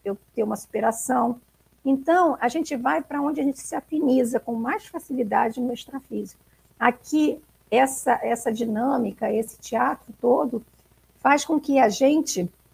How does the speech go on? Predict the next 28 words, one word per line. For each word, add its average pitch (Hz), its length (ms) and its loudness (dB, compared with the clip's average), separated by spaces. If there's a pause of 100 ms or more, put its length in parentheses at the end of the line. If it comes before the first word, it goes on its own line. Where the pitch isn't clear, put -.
(680)
é, 202 540 0 (1000)
interaja 277 640 6
com 294 220 -2
mais 294 340 2
diversidade, 214 880 2
e 262 100 2
isso 294 220 -4
aí 262 180 2
nos 277 200 0
ajuda 254 300 -2
a - 20 2
evoluir. 240 440 -2 (320)
Então, 247 180 -2
a 240 80 -4
gente 254 400 -6 (460)
agradece 226 720 0
muito 226 360 -2
de 220 80 -6
estar 226 200 -8
aqui 220 260 -6
no 214 120 -2
extrafísico, 208 840 -4 (340)
e 240 60 0
dando 247 480 0 (160)
de 269 140 -6
preferência 208 960 -2 (280)
pela 226 260 2
vontade, 208 880 2